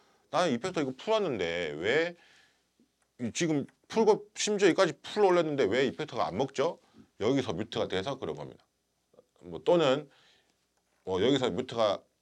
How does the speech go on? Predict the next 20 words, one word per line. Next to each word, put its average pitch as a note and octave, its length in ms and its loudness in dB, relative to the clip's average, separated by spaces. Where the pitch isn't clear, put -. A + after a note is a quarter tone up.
안 E2 140 -10
됐더라도 E2+ 600 -6
아까처럼 F2+ 460 -8
뭔가 E2+ 180 -8
누군가가 G2 460 -6
디씨에 G#2+ 460 -4
묶어놔서 G2+ 640 -8
디씨에를 A2+ 380 -4
묶-, G#2 140 -10
뮤트했으면 F#2+ 640 -8
안 D2 120 -16
나겠죠. D#2+ 340 -14
그래서 B2+ 400 -2
왜 C3 280 2
이펙터가 C3 500 0
안 F2+ 140 -2
나는지에 A#2 440 -2
대한 F#2 360 -6
체크는 G#2+ 540 -8
일단 B2+ 500 0